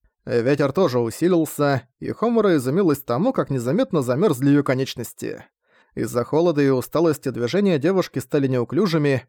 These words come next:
и, ступая на скалу, она несколько раз поскальзывалась.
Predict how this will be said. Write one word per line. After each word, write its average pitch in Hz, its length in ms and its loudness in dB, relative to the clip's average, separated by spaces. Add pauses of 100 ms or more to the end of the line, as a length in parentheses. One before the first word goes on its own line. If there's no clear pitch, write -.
(220)
и, 247 100 -6
ступая 170 460 -2
на 131 100 -2
скалу, 147 460 0 (180)
она 185 240 0
несколько 147 460 -2
раз 151 140 0
поскальзывалась. 123 960 -4